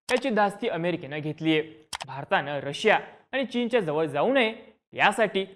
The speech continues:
अमेरिकेच्या गुप्तचर यंत्रणेनं मोदींच्या हत्येचा प्लॅन रचला,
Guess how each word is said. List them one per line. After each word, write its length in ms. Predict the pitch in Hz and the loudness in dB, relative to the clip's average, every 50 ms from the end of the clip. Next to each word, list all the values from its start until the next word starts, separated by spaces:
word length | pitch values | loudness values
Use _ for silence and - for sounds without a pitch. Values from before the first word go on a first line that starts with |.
| - _ _ _ - | -18 _ _ _ -4
अमेरिकेच्या 500 | 233 233 247 247 247 247 247 247 262 233 | 0 2 2 2 2 0 0 0 0 0
गुप्तचर 420 | 185 170 170 - 175 151 190 151 | 0 -2 -4 -6 -6 -6 -6 -6
यंत्रणेनं 500 | 135 123 120 170 190 220 226 208 180 151 - - - _ _ _ _ - | -6 -8 -6 -2 0 2 2 2 2 -2 -4 -8 -16 _ _ _ _ 0
मोदींच्या 440 | 220 240 220 254 247 226 254 262 | 2 2 2 2 0 2 2 2
हत्येचा 420 | 220 175 165 - - 185 170 190 185 | 2 0 -4 -4 -4 -4 -2 -2 -4
प्लॅन 260 | 196 - 160 160 151 131 | -2 -4 -4 -4 -4 -4
रचला, 360 | 147 156 - 233 208 180 175 | -6 -4 0 4 4 4 4